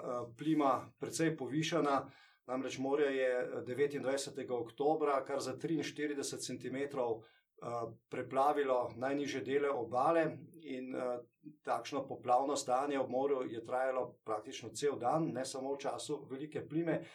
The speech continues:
No, in seveda ta dan so bili pa zabeleženi tudi te, eh, visoki valovi ob jugu, eh, kot rečeno, ob zahodni obali Istre, tam okolici Rovinja celo do osem metrov.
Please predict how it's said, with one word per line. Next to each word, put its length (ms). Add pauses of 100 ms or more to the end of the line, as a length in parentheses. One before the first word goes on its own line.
(200)
No, 100
in 60
seveda 380
ta 120
dan 220
so 140
bili 260
pa 80
zabeleženi 680
tudi 300
te, 140
eh, 560
visoki 480
valovi 480
ob 240
jugu, 400
eh, 380
kot 140
rečeno, 440
ob 120
zahodni 420
obali 500
Istre, 300
tam 180
okolici 460
Rovinja 400
celo 260
do 100
osem 380
metrov. 380